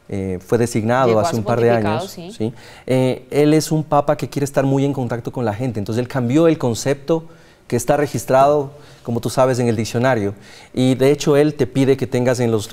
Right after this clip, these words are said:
Speaker 1: en los lados totalmente abierto, eh, para que él pueda estar en contacto con la gente. Hace dos años, poco más de dos años, cuando hicimos el papamóvil para Ecuador, también fue Chevrolet,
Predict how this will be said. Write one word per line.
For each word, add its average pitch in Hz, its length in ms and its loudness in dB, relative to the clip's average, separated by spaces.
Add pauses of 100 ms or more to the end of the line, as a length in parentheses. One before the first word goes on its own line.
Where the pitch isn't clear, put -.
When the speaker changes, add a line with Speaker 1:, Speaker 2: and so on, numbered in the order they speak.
Speaker 1:
en 120 120 -4
los 110 140 -2
lados 127 380 2
totalmente 123 480 -2
abierto, 120 500 2 (380)
eh, 110 340 0
para 117 180 -2
que - 80 -2
él - 60 0
pueda 139 320 2
estar 131 240 -2
en 135 60 -4
contacto 120 360 -6
con 117 140 -4
la 104 80 -4
gente. 113 320 -2
Hace 110 420 -2 (420)
dos 139 300 0
años, 143 380 0
poco 147 240 -2
más 135 120 0
de 135 60 -2
dos 127 160 -2
años, 127 460 -4
cuando 113 160 -4
hicimos 120 340 -4
el 110 100 -4
papamóvil 113 600 -2
para 101 220 0
Ecuador, 110 260 0
también 107 260 -4
fue 110 120 -8
Chevrolet, 123 520 -4